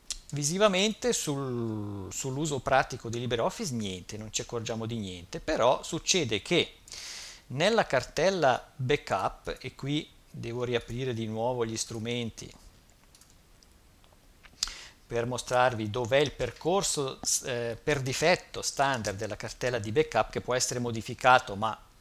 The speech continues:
eh, all-, all'installazione viene impostato in quel punto lì. Quindi andiamo di nuovo in strumenti, opzioni, LibreOffice, eh, percorsi, come vedete qua,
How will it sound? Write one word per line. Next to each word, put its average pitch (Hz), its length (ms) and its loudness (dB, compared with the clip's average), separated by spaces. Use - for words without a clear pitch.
eh, 95 60 -16
all-, 98 380 -12
all'installazione 139 960 0
viene 107 200 -4
impostato 117 720 -4
in 110 140 -12
quel 101 180 -12
punto 123 380 -6
lì. 131 280 -2
Quindi 110 260 -10
andiamo 117 320 -4
di 117 80 -6
nuovo 120 180 -4
in - 60 -10
strumenti, 127 600 -6
opzioni, 107 680 0
LibreOffice, 131 1600 0
eh, 85 440 -14
percorsi, 139 1000 -2
come 95 240 -12
vedete 92 360 -6
qua, 131 360 0